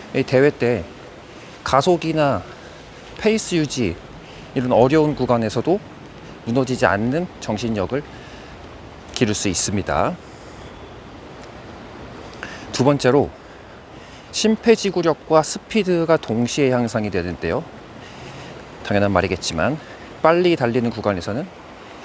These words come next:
최대 산소 섭취량이 자극돼서 심폐 능력이 극대화되고요. 느린 구간에서는 회복 능력 훈련으로 지속 가능 거리가 비약적으로 증가하게 됩니다.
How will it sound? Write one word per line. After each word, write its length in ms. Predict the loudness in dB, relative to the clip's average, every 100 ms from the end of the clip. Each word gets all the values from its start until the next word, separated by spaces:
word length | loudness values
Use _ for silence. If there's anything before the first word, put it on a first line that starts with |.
| -18 -18 -12
최대 260 | -2 2 4
산소 260 | 2 0
섭취량이 500 | -2 -2 0 2 2
자극돼서 600 | 2 0 -2 -4 0 0 -2 -12 -10
심폐 360 | -6 -6 2
능력이 380 | 2 2 0 -2
극대화되고요. 840 | -4 -4 2 2 2 0 0 0 -4 -12 -16 -16 -16 -16 -16 -16 -16 2
느린 240 | 4 4
구간에서는 580 | 2 2 2 2 -2 -2 -6 -16 -18 -16 -16 -16 -16 -14 -12 0
회복 260 | 4 6 4
능력 340 | 2 2 0
훈련으로 480 | 0 0 0 0 -4 -6 -16 -16 -16 -14 -14 -8
지속 320 | -4 0 0
가능 280 | 4 2 2
거리가 420 | 0 0 2 0 -2 -12 -14 -14 -14 -14 -14 -14 -14 0
비약적으로 540 | 2 2 0 0 0
증가하게 440 | -2 -2 2 0 0
됩니다. 580 | 0 0 2 2 2